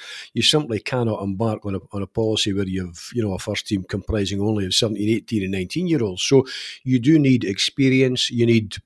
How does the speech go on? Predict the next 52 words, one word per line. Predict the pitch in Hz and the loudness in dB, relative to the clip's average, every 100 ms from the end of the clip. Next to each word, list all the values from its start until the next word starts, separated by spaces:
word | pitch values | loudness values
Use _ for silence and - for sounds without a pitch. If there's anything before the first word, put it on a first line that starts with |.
| _ _ _ _ _ - | _ _ _ _ _ -16
folk | - 123 110 | 2 4 4
who | 107 | 0
have | 90 | -2
been | 107 | -2
through | 104 101 | -2 -2
the | |
mill, | 98 120 123 | 0 0 0
you | 113 | 0
need | 107 104 | -2 -4
folk | - 117 110 | -2 -4 -2
who | 101 | -4
have | 90 | -2
life | 98 175 135 | 0 2 2
experience, | 110 - 113 120 127 | -2 -2 0 0 -2
never | 123 104 | -2 -2
mind | 101 95 | -2 -4
just, | 98 _ - | -6 _ -8
you | 107 | -6
know, | 92 | -6
football | - 139 - 104 - | -2 -2 0 -2 -4
experience | - - 117 107 104 | -8 -4 -2 -2 -2
on | 101 | -6
the | 92 | -6
pitch | - 139 - | -4 -4 -4
and | 107 98 90 - - - | -4 -6 -8 -12 -14 -14
the | - | -8
dressing | 87 120 117 110 | 0 2 2 0
room. | 110 110 | -2 0
And | 113 | -2
I | |
think, | - 180 156 | 0 0 0
you | 139 | 0
know, | 127 113 | 2 2
you, | 120 120 117 - _ | 0 -6 -10 -12 _
when, | 123 120 | 0 0
when | 127 123 | 0 0
you | 113 | 2
have, | 113 135 131 107 95 - | 2 4 2 -2 -8 -4
uh, | |
you | 110 113 | 0 0
know, | 107 | 0
a, | 101 - 107 - | -2 -4 -6 -6
a | 107 | -6
twenty-seven-year-old | 135 107 - 127 127 113 107 101 95 | -4 0 2 2 2 0 0 0 0
who's, | 113 107 - | 0 0 -2
he | |
was | 127 | -4
all | 135 127 | -4 -4
right, | - | -6
I | - | -12
think | - | -10
he'd, | 90 | -12